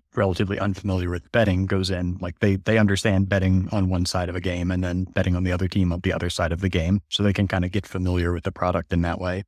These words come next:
And then as they progress through the games, we have other subscriptions that they can consume. For example, we go from Bets Booster to Bets Booster Plus, and that would be, let's get you away from just money line and introduce, like, all of the prop bets and stuff once people get more familiar with the,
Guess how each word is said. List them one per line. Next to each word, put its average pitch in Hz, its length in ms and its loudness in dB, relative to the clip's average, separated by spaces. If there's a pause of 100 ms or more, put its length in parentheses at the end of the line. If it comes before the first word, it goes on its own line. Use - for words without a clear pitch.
(160)
And 117 120 4
then 95 380 4 (100)
as 101 160 0
they 90 100 -2
progress 104 380 0
through 160 180 2
the 110 60 0
games, 98 560 2
we 101 120 -2
have 90 400 -2
other 90 280 -2
subscriptions 92 640 -4
that - 100 -8
they 90 100 -8
can 101 160 -6
consume. 92 460 -6 (100)
For - 80 -4
example, 87 480 -4 (300)
we 110 120 -4
go 95 140 4
from 92 240 2
Bets 98 200 0
Booster 101 300 -2
to 92 140 -4
Bets 95 200 -2
Booster 95 320 -4
Plus, 90 440 -2
and 92 100 0
that 90 80 0
would 92 140 -2
be, 87 180 4
let's 92 160 0
get - 220 -6
you 95 60 -2
away 90 180 0
from 92 180 -6
just - 260 -2
money 90 220 0
line 87 320 0
and 92 140 2
introduce, 92 440 -2
like, 87 160 -4
all 82 140 -4
of - 80 -10
the 87 80 -4
prop 85 320 -4
bets 82 260 -6
and 85 140 -2
stuff - 400 -6
once - 200 -6
people 98 220 -4
get 92 140 -4
more 92 160 0
familiar 87 460 -2
with 90 160 -6
the, 90 240 -2